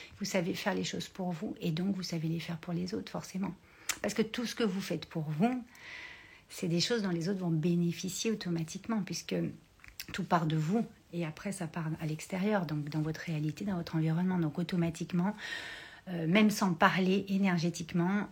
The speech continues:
euh, les personnes vont, euh, pouvoir, euh, bénéficier en fait de, de,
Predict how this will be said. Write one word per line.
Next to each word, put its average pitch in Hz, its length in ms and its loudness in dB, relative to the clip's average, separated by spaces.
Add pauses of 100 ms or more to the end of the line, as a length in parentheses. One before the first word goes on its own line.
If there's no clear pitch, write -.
euh, 160 160 0
les 160 140 0
personnes 190 500 2
vont, 202 500 4 (100)
euh, 170 80 -2 (240)
pouvoir, 180 500 2
euh, 151 440 2 (640)
bénéficier 185 840 6
en 151 80 0
fait 156 340 -4
de, 156 120 0
de, 160 220 -8